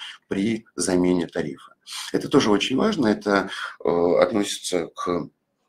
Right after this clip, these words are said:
бронированию, да, регулярных рейсов, и такая возможность у нас есть. Ну, допустим, нам ничего не важно, мы вот,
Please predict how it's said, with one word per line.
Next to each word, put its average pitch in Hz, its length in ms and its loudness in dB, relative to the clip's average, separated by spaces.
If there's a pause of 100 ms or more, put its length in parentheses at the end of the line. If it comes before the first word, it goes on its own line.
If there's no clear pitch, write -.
(460)
бронированию, 104 760 2
да, 90 400 0
регулярных 90 560 -2
рейсов, 180 300 -6 (280)
и 90 60 -2
такая 113 240 0
возможность 101 500 0
у 85 60 -4
нас 95 260 -4
есть. - 300 -10 (500)
Ну, 117 160 8
допустим, - 720 0
нам 90 300 2
ничего 95 240 -4
не 131 80 0
важно, 175 360 -2
мы 120 220 0
вот, 90 300 -4